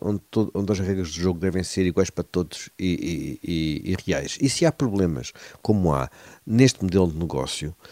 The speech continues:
então encontrem-se fó-, fórmulas, eh, que sirvam todos e não beneficiem só alguns. E, e, e eu devo dizer que neste panorama, ao contrário também daquilo que provavelmente é, é a perspectiva do Sindicato de Jornalistas,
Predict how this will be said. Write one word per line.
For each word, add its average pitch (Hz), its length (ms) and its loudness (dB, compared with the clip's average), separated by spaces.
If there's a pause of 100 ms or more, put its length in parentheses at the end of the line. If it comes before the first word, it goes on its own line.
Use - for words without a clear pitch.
(200)
então 120 240 4
encontrem-se 117 880 2
fó-, 107 320 0
fórmulas, 90 720 2 (360)
eh, 95 220 4
que - 120 -4
sirvam 113 340 6
todos 85 440 0 (320)
e 120 100 4
não 123 160 6
beneficiem 120 600 0
só 120 200 0
alguns. 110 560 0 (340)
E, 101 220 2
e, 104 640 0
e 110 100 -2
eu 143 160 6
devo 123 240 4
dizer 90 380 2
que - 180 -12
neste 120 440 2
panorama, 80 640 2
ao - 140 -4
contrário 107 340 2
também 95 160 0
daquilo 92 240 -2
que - 140 -16
provavelmente 95 640 4
é, 80 140 -2
é 87 240 -2
a 78 40 -6
perspectiva 87 500 -4
do 73 80 -6
Sindicato 87 480 -6
de - 60 -10
Jornalistas, 87 560 -6